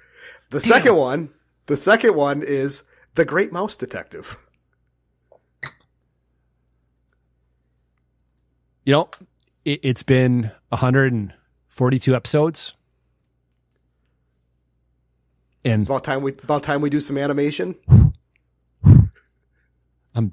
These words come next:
Speaker 2: dusting off that veto. <laughs>
Speaker 1: Really?
Speaker 2: Yes.
Speaker 1: Really?
Speaker 2: Yes.
Speaker 1: All right. All right. Have you ever seen The Great Mouse Detective?
Speaker 2: Oh, I'm sure I have.
Speaker 1: Okay.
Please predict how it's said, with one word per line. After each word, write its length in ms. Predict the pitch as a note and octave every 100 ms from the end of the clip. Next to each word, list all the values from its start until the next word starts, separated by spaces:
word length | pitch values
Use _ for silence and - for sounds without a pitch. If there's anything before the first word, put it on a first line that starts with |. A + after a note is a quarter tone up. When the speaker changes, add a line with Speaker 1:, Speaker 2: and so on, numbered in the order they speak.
| _
Speaker 2:
dusting 300 | A#2 A#2 B2+
off 120 | A#2 C#3+
that 140 | B2
veto. 280 | C3+ A2+ A2+
<laughs> 40 | - - - -
Speaker 1:
Really? 1040 | G3 E3 D4 F4 - G4 D#3+ E3+ D#3 B2+ - -
Speaker 2:
Yes. 480 | D3+ C3 - - - _ _ _
Speaker 1:
Really? 680 | C#3 F3 D#4 C4 E3 A#2+ - -
Speaker 2:
Yes. 400 | B2+ A2+ - - _ _ _ A#2+
Speaker 1:
All 160 | F3+
right. 300 | D#4 E4 D4 - - _ _ _ -
All 140 | D3
right. 260 | D4 D#4 D4 - _
Have 180 | D3 D#3+
you 80 | G3
ever 140 | F#3
seen 260 | - F#3+ F#3+
The 80 |
Great 220 | D3 B2 G#2+
Mouse 200 | G2+ -
Detective? 540 | - F2+ - - _ -
Speaker 2:
Oh, 100 | A#2+
I'm 180 | G2+ G#2
sure 180 | - G2
I 60 |
have. 400 | G2 A2+ F#2+ - _ _ _ _ _ -
Speaker 1:
Okay. 360 | D#3+ E3 E3